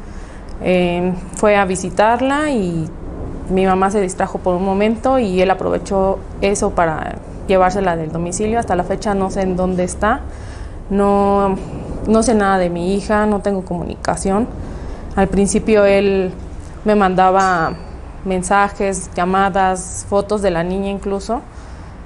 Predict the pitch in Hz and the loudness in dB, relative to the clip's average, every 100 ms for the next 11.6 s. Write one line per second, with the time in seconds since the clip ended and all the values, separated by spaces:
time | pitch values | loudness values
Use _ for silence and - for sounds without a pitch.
0 | - - - - 190 190 190 185 190 185 | -16 -14 -10 -2 0 2 0 2 2 2
1 | 185 - - - - - - - - - | 2 -4 -10 -10 -10 -10 -12 -14 -14 -12
2 | - - - 226 226 226 226 220 202 - | -12 -10 -2 2 4 4 2 0 -2 2
3 | 233 247 185 180 220 233 254 254 - - | 4 6 4 4 4 4 2 0 -8 -14
4 | - - - - 190 185 - 196 190 185 | -14 -14 -10 0 0 0 -2 0 0 0
5 | 185 185 185 - - - - - - - | 0 -2 -2 -6 -10 -12 -12 -14 -14 -12
6 | - - - - 190 214 240 226 240 202 | -12 -12 -12 -8 0 2 2 2 2 2
7 | 175 165 170 185 208 214 214 196 180 170 | 2 2 0 0 2 2 2 2 0 -2
8 | - 202 208 208 208 180 - 170 170 202 | -2 -2 0 0 -2 -4 0 0 0 -2
9 | 190 196 196 185 - - - - - - | 0 0 -2 -2 -6 -8 -8 -8 -8 -8
10 | - - - - 196 190 202 190 196 202 | -8 -6 -6 -2 0 2 2 4 4 4
11 | 220 240 190 185 202 | 2 2 0 2 2